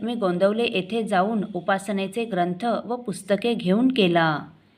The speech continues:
सासरी नेण्यासाठी श्री महाराजांचा एक फोटो घेण्याची देखील माझी इच्छा होती, परंतु तेथे काय व कसे वातावरण असेल याची काहीच कल्पना नसल्याने ते राहूनच गेले.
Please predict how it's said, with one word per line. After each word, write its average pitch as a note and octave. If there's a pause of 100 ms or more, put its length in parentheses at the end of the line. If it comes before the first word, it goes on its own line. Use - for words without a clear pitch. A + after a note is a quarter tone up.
(380)
सासरी G3
नेण्यासाठी F#3+
श्री A#3+
महाराजांचा G3+
एक G3
फोटो G3
घेण्याची F#3+
देखील G3
माझी G#3
इच्छा A#3
होती, F#3 (240)
परंतु G#3+
तेथे B3
काय A3
व A3+ (140)
कसे G#3+
वातावरण A3 (100)
असेल G3
याची G3+
काहीच A3
कल्पना G#3+
नसल्याने G#3 (160)
ते C4+
राहूनच A#3+
गेले. E3+